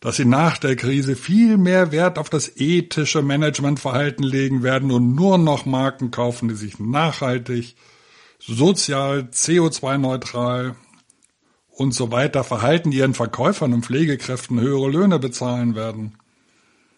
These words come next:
Gemeinschaft über Konsum stellen. Also wenn die Situation nicht so traurig wäre, würden sich Verhaltenswissenschaftler vor Lachen krümmen.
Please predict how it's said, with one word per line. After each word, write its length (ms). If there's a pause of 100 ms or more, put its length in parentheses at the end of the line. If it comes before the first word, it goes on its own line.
(360)
Gemeinschaft 680
über 180
Konsum 460
stellen. 580 (1400)
Also 180
wenn 120
die 80
Situation 560
nicht 180
so 220
traurig 600
wäre, 300
würden 240
sich 220
Verhaltenswissenschaftler 1300
vor 200
Lachen 480
krümmen. 540